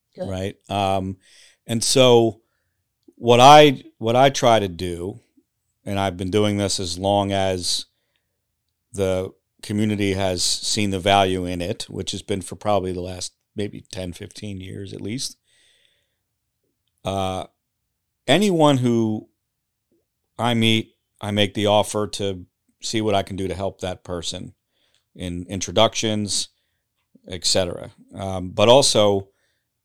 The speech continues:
Speaker 2: I get pretty regularly, uh, contacted by folks maybe, you know, early in their careers, many students, um, uh, folks just of all walks.
Speaker 1: Mm-hmm.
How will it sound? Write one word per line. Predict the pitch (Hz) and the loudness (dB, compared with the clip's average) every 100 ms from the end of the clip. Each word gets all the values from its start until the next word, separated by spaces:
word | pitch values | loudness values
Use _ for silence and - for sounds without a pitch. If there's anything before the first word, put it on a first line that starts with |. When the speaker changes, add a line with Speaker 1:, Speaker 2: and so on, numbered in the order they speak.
| _ | _
Speaker 2:
I | 110 120 | -6 -2
get | 120 110 - _ | 0 -2 -4 _
pretty | - 143 | -4 -2
regularly, | 120 107 101 104 101 98 95 95 95 - _ | 4 4 4 0 -2 -2 -4 -6 -8 -14 _
uh, | 95 92 90 92 92 - _ _ _ _ _ _ | -10 -8 -8 -8 -12 -16 _ _ _ _ _ _
contacted | - 104 95 101 95 - 98 98 _ _ | -2 0 0 0 0 -2 -8 -10 _ _
by | 92 92 92 90 90 - _ _ _ _ _ _ | -4 -4 -4 -6 -10 -12 _ _ _ _ _ _
folks | - 101 - 104 | -2 -2 -2 -2
maybe, | 101 98 98 98 95 95 | -2 -2 -4 -4 -6 -10
you | 101 | -10
know, | 95 90 | -10 -2
early | 113 117 120 | 4 6 6
in | 113 | 2
their | 113 | 0
careers, | 110 101 101 101 98 98 | -2 -4 -2 -2 -4 -2
many | 104 113 | -2 0
students, | - 110 101 101 95 - - - _ _ _ _ _ _ _ _ _ - | -2 -2 -2 -4 -4 -6 -6 -10 _ _ _ _ _ _ _ _ _ -10
um, | 92 90 92 87 _ - | -6 -6 -8 -12 _ -12
uh, | 95 - | -12 -6
folks | - 104 - - | -2 -2 0 -4
just | - 107 - - _ _ | -4 -4 -4 -6 _ _
of | 110 95 - | -8 -4 4
all | 110 131 131 120 104 _ _ | 8 8 8 6 2 _ _
walks. | 101 107 92 85 - - - _ - | -2 2 2 0 -4 -4 -4 _ -20
Speaker 1:
Mm-hmm. | 160 | -20